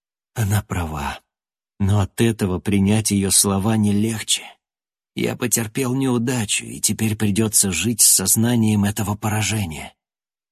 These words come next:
Впрочем, судя по тому, как идут дела, эта жизнь не будет долгой. Лучше провести её остаток, противостоять тени. Нам приходится держаться воды, и это делало нас уязвимыми.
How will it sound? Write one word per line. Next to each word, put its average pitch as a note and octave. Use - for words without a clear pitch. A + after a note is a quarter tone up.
Впрочем, -
судя D3
по C3+
тому, C3
как A#2
идут B2+
дела, G#2+
эта E2+
жизнь F#2
не G2
будет D2+
долгой. -
Лучше E2
провести G2+
её D#2
остаток, -
противостоять E2+
тени. E2
Нам A#2
приходится C3
держаться A#2
воды, A2
и F#2
это G2
делало G2+
нас G2
уязвимыми. G2